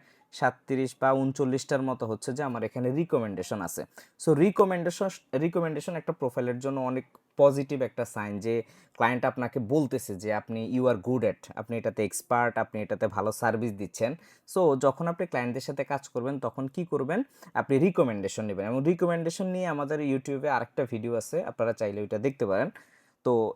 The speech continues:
এই জিনিসগুলো হচ্ছে যে যখন আপনি নিবেন, তখন ক্লায়েন্ট আপনাকে truly একজন এক্সপার্ট হিসেবে, যেমন ভাইয়ের একটা রিকমেন্ডেশন আছে, ভাই হচ্ছে যে রিসেন্টলি কাজ করা শুরু করেছে, সামনে হয়তো বা আরও রিকমেন্ডেশন আসবে। সাব্বির ভাইয়েরটা যদি আমরা দেখি,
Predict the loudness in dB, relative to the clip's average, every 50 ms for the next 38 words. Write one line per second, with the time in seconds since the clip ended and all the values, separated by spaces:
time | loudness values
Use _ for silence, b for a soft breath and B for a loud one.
0 | _ 2 4 4 4 4 4 2 0 0 0 -2 -2 -2 -2 0 -2 -2 -4 -4
1 | -4 -2 -2 0 0 0 0 0 -2 -4 -4 -4 -4 -2 -2 -2 0 -2 -2 -2
2 | -2 -4 -4 -4 -4 -8 -4 -2 -2 0 0 -2 -4 -4 -6 -6 -6 -10 -6 -6
3 | -8 -6 -4 0 0 0 2 2 0 0 0 0 -2 -2 0 0 -2 -2 -2 -4
4 | -8 -8 -2 0 2 2 2 0 -2 -2 -2 -2 -2 -2 -2 -4 -4 -4 -4 -2
5 | -2 -2 -2 -4 -4 -2 -2 0 0 0 -2 -4 -4 -4 -4 -4 -6 -6 -6 -8
6 | -8 -8 -6 -6 -6 -6 -6 B B B B B B -2 0 0 0 0 0 -2
7 | -4 -2 0 0 0 2 0 -2 -2 -2 -4 -4 -4 -6 -6 -6 -6 -8 -6 -6
8 | -6 -4 -4 -4 -4 -4 -4 -4 -4 -4 -6 -4 -6 -6 -4 -4 -4 -2 -2 -2
9 | -4 -4 -4 -4 -4 -4 -4 -4 -2 -2 -2 0 2 2 2 0 -2 -4 -4 -6
10 | -6 -6 -6 -8 -8 -8 -6 -6 -6 -6 -4 -2 -2 -2 -2 B B B B B
11 | B -4 2 2 4 4 4 2 0 2 0 0 -2 0 -2 -4 -2 -2 -2 -2
12 | -2 -2 -2 -2 -2 -2 -4 -6 -6 -6 -6 -6